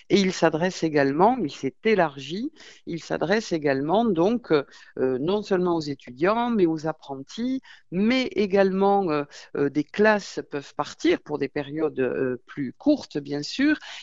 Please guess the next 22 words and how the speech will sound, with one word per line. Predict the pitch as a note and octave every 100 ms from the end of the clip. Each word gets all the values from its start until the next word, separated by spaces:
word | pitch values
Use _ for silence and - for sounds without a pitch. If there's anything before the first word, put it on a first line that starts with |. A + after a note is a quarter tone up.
| -
Il | F3
y | F3
a | D#3+
aussi | D#3+ - A3
tout | -
ce | F#3
qui | -
concerne | D#3+ D#3+ D#3+ F#3+ F3+ D3+
l'éducation | C#3+ E3 A3 G3 G3+ F#3 F3 - F#3 D#3
non | D3 E3 G#3 G#3+
formelle, | - G#3 G3 F#3+ G3 F#3 C#3+
c'est-à-dire | - D3 D3 D3
tout | -
ce | -
qui | E3
n'est | D#3
pas, | D#3 E3 E3+ D#3 - - - -
euh, | C#3
dans | C#3 E3
le | F3+ F3
cadre | - F3+ D#3+ D#3
scolaire, | D3+ - - E3 D#3+ D#3+ D#3+ C3+